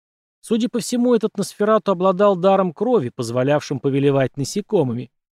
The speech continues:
«Приготовьтесь!» — шепнул Эл, приподнимая крышку люка, ведущего на крышу концом меча.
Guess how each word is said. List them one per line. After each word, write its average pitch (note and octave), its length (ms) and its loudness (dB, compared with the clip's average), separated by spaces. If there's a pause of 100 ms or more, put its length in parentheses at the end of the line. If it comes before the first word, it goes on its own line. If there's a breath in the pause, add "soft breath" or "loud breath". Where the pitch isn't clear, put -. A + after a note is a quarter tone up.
(460)
«Приготовьтесь!» — C#3+ 1120 2
шепнул C#3 500 -2
Эл, D3+ 240 2
приподнимая C#3 680 -2
крышку C3+ 420 -4
люка, D#3 280 -2
ведущего C3 540 -2
на C#3 160 -2
крышу C#3+ 340 -4
концом C3+ 440 -6
меча. C3 400 -6